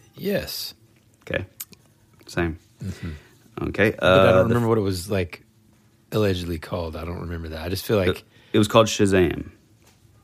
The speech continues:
Speaker 1: Okay, I thought that was Shaq.
Speaker 2: Well, no, Shaq was in Kazam.
Speaker 1: Aha.
Speaker 2: The famous preacher to the masses, Billy Graham,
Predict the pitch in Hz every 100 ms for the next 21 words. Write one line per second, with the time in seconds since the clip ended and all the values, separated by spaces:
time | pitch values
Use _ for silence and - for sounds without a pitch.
0 | _ _ _ _ _ _ _ _ - 76
1 | 78 87 92 82 - 80 71 - - _
2 | _ _ _ 95 92 87 - - 101 92
3 | 104 90 80 - 101 95 85 - - 87
4 | _ _ 92 87 90 147 80 - - -
5 | _ - 104 98 - 113 123 131 123 -
6 | - _ _ - 120 117 120 110 110 104
7 | 92 95 98 92 92 101 104 98 87 87
8 | 85 85